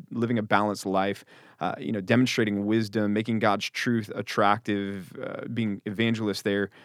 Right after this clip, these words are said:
you know, being generous men, uh, communicating well, uh, being moderate, temperate in all things, overcoming self-centeredness. These are all subjects that we're gonna hit on. But again, they all fall under this general overarching blanket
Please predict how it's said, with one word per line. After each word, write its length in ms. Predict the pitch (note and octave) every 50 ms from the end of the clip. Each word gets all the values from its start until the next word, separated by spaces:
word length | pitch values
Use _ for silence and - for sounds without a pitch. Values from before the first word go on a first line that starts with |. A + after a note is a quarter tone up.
| - - - _ - -
you 100 | - -
know, 60 | G2+ F#2
being 280 | F2 B2 B2+ B2 A2+
generous 640 | A2 - - A2+ A2+ B2 A#2+ A2+ G#2+ - - - - - -
men, 640 | A#2 A2 A2 G#2+ G#2+ G#2 G#2 G#2 G2+ G2 G#2 - -
uh, 220 | G2+ G2 - - G2+
communicating 800 | - - B2 A#2+ A#2+ B2+ C3 A#2+ - B2 A#2 A2 G#2+ G2+ G2 F#2
well, 480 | G2+ G#2 G#2 G#2 G#2 G#2 G2+ G2 G2 - - - - - _ -
uh, 160 | D#2+ D2 - - G#2+
being 220 | A#2 A#2+ A2+ A2
moderate, 480 | A2 G#2+ G#2+ A2 A#2 A#2 A#2 G#2 - -
temperate 360 | - B2+ A#2+ - A#2 G#2 -
in 80 | A#2 A2+
all 180 | G#2+ G#2 G2+ G2+
things, 360 | - A#2+ A2+ A2 G#2+ G#2 A2
overcoming 400 | B2 B2+ C3 A#2 - B2 A#2+ A2
self-centeredness. 640 | - - A#2+ A2 - - - A2+ A2+ A2 A2+ A#2+ -
These 200 | D3 E3+ E3+ F3
are 60 | -
all 180 | A#2 C#3 D#3 C#3+
subjects 480 | A#2+ - - C3+ C3+ C#3 C#3+ - -
that 100 | - -
we're 80 | - A#2
gonna 120 | A2 A2+ G2+
hit 180 | F#2+ B2+ B2+
on. 140 | A#2+ A2 G#2+
But 80 | G2+ G#2+
again, 200 | A2+ B2 C3 C#3
they 80 | C#3
all 120 | D3 C#3+ D3
fall 360 | - - - C#3+ C#3+ C#3 -
under 120 | - B2+ B2+
this 180 | A#2+ A#2+ A2
general 420 | A2 G#2 A#2+ A2+ A#2+ B2+ B2+ A#2+ -
overarching 560 | - A#2+ A2+ A#2 A2 G#2+ G#2+ G2+ - G#2+ G2+
blanket 380 | F#2+ G2+ G2+ G#2 G2 - G2+